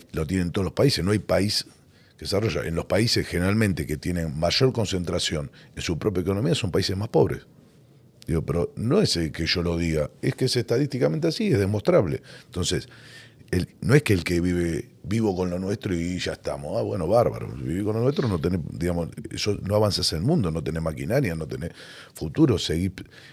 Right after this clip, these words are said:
este, con la pala viendo cómo sembrás. Entonces, digo, y no es así como funciona el mundo. Digo, porque la, la mayor apertura uno tiene que tener es mirar la posibilidad de viajar,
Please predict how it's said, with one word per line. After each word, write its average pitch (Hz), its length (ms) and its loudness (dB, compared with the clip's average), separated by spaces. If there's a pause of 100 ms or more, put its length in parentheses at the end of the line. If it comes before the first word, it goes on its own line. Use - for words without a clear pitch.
este, 78 220 -4
con 85 160 -2
la 85 160 0
pala 107 240 4
viendo 92 240 0
cómo 80 180 -4
sembrás. 120 440 6
Entonces, 98 260 -2
digo, 92 180 2
y 101 60 0
no 123 240 4
es 170 200 2
así 95 220 -2
como 82 200 -4
funciona 67 420 -8
el 67 60 -8
mundo. 60 400 -12 (640)
Digo, 95 180 -4 (320)
porque 85 300 -4
la, 85 160 -2
la 82 160 -4
mayor 90 260 2
apertura 98 380 0
uno 90 100 0
tiene 82 180 -2
que 80 40 -4
tener 127 180 2
es 107 60 2
mirar 90 360 6
la 80 140 -2
posibilidad 110 580 4
de 127 140 8
viajar, 82 500 2